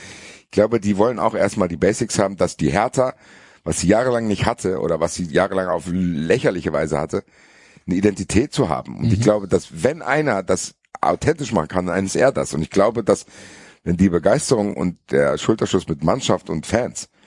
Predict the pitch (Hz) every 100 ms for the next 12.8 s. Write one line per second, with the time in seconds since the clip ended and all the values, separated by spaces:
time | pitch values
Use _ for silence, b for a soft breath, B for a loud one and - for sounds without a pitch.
0 | b b - 82 82 82 73 76 95 -
1 | 76 107 110 98 - - - 78 78 113
2 | 113 85 90 82 98 82 - - - 113
3 | - - 67 - 71 - B B B B
4 | - 78 92 95 90 - 92 95 80 135
5 | 139 113 95 85 139 127 101 98 - -
6 | - 135 - 71 65 b b b - 107
7 | 107 120 110 104 107 - 143 147 113 113
8 | 107 110 - 135 - - 101 92 123 B
9 | B B 95 104 98 107 98 101 104 107
10 | 98 98 101 98 92 104 76 85 85 85
11 | 110 - - 90 87 92 82 95 90 92
12 | 98 B B 90 202 - 117